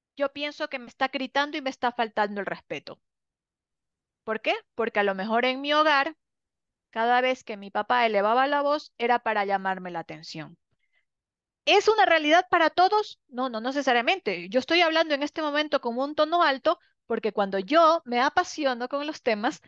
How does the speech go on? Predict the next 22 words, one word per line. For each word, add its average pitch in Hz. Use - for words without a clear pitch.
pues -
empiezo 285
a 277
elevar 208
el 185
tono 175
de 156
mi 156
voz. -
¿Estoy 381
siendo 381
grosera? 392
No. 220
¿Estoy 254
llamándole 262
la 254
atención 269
a 277
alguien? 320
No. 277
Sin 440
embargo, 311